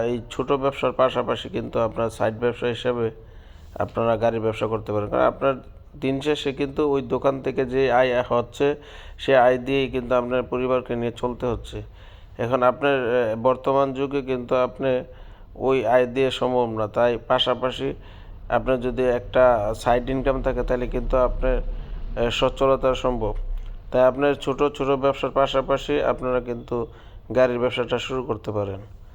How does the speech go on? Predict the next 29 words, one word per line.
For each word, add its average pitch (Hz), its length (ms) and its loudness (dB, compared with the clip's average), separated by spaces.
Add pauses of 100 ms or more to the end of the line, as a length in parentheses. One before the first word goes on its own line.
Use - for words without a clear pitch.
(420)
কারণ 123 280 6 (200)
আপনার 127 260 0 (140)
যদি 127 180 0 (180)
দক্ষ 120 200 0 (140)
একটা 123 220 2 (240)
ড্রাইভার 120 400 2
থাকে, 123 220 0 (160)
আপনার 117 220 -2 (100)
দৈনিক 123 360 0
কিন্তু 120 220 -2 (160)
আপনাকে 123 340 -2
একটা 123 220 0
জমা 123 240 4 (120)
দিবেই 127 360 0 (880)
এবং 117 200 4 (300)
ও-, 127 140 4 (100)
ওর 131 120 6 (120)
পরিবারটা 139 380 4 (100)
চলবে 120 300 4 (680)
এবং 113 140 2 (140)
আপনার 123 200 -2 (120)
ইনকাম 120 340 0
হবে। 98 200 -4 (840)
আপনি 120 160 -2 (100)
দৈনিক 127 340 2
যদি 135 240 0 (220)
কিস্তির 131 440 -2
জন্য 131 200 0 (220)
এক 117 60 0